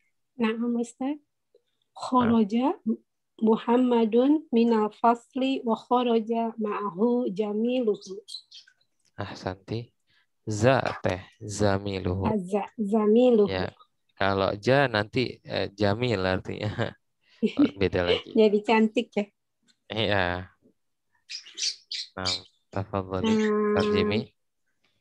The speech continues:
Speaker 1: Muhammad telah keluar dari kelas dan
Speaker 2: Hmm.
Speaker 1: bersamanya keluar teman-temannya.
Speaker 2: Iya, dan telah keluar bersamanya temannya, Teh.
Speaker 1: Hmm.
Speaker 2: Ya, dia mu-, dia tunggal.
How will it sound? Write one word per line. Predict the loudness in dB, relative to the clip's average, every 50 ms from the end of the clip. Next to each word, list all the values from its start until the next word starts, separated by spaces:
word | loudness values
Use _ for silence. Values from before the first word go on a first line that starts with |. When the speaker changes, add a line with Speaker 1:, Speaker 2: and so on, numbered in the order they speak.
| _ _ _ -12 -12 -12 -12 -12 -16 -20 _ _ _ _ -6 0
Speaker 1:
Muhammad | 2 2 2 2 2 2 4 6 6 6 6 4 4 2 2 2
telah | 4 4 4 4 2
keluar | -2 -2 2 4 4 4 4 2 0
dari | 0 -2 -2 -2 0 -2 -4
kelas | -4 -4 -6 -6 -4 -2 -2 0 0 -2 -2 -6 -10 _ _ _ _
dan | _ -6 -4 -4 -2 -2 0 2
Speaker 2:
Hmm. | 2 4 4 4 4 2 0 -6 _ _ _ _ _ _ _ _ -14 -8
Speaker 1:
bersamanya | -6 -6 -4 -4 -2 -2 0 0 0 0 0 0 0 2 2 2 2 0 -4 -4 -4
keluar | -2 0 0 0 0 -2 -4 -8 _
teman-temannya. | -8 -6 -6 -4 -6 -6 -6 -4 -2 -2 2 2 2 0 0 -4 -10 -14 _ _ _ _ _ _ _ _ _ _ _ _ _ _ _ _ _ _ _
Speaker 2:
Iya, | -16 -14 -12 -10 -6 -6 -4 -4 -4 -4
dan | -2 0 -2 -2 -2
telah | -2 -2 -2 -2 -2 -2
keluar | 0 0 2 2 2 0
bersamanya | -2 -4 -6 -6 -10 -12 -10 -10 -10 -6 -4 -4 -4 -4 _ _ _ _
temannya, | -4 -4 -2 -2 -2 -4 -4 -6 -8 -8 -8
Teh. | -6 -6 -8 -8 _ _ _ -20 -20 -20 -14
Speaker 1:
Hmm. | -14 -14 -14 -14 -16 -16 -12
Speaker 2:
Ya, | -10 -10 -10 -10 -12 -14 -18 _ -18 -18 -18 -18 _ _
dia | -4 -2 -2 0
mu-, | -2 -2 -8 -8 -8 -6 -6
dia | 0 2 2 2 2
tunggal. | 0 -4 -10 -6 -6 -6 -6 -6 -8